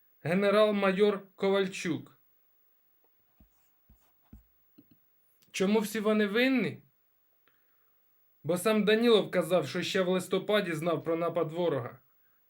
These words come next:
Також зрадник Зеленський казав журналістам, що теж знав, але обрав врятувати економіку. А якщо ці двоє знали,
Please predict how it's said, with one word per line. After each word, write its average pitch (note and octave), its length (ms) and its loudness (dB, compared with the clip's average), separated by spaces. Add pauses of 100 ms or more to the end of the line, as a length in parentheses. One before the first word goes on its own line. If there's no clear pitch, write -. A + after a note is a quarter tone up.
Також G3+ 320 0
зрадник A3 420 0
Зеленський G#3+ 600 0
казав F#3+ 460 -2 (160)
журналістам, F#3+ 760 -2
що A#3+ 140 0
теж G#3+ 240 -2
знав, E3 400 -4 (320)
але F#3 260 0
обрав F#3 340 0
врятувати F#3 600 -2
економіку. F3+ 720 -4 (540)
А D3+ 100 -2
якщо F3+ 320 0
ці G#3+ 140 -4
двоє F#3+ 340 0
знали, E3+ 520 -2